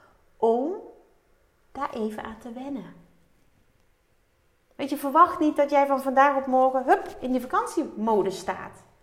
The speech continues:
Zo werkt dat helaas niet. Hoe fijn zou het zijn als het wel zo is. Maar aan de andere kant geef je jezelf na de vakantie ook even de tijd om weer in dat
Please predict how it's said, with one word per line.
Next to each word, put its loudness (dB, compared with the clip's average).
Zo -8
werkt -4
dat -6
helaas -10
niet. -20
Hoe -8
fijn 2
zou 0
het -6
zijn 0
als -10
het -12
wel -4
zo -12
is. -14
Maar 0
aan -4
de -2
andere 0
kant -4
geef 2
je -6
jezelf -2
na -2
de 0
vakantie -8
ook 2
even -4
de -10
tijd -10
om -8
weer -6
in -8
dat -8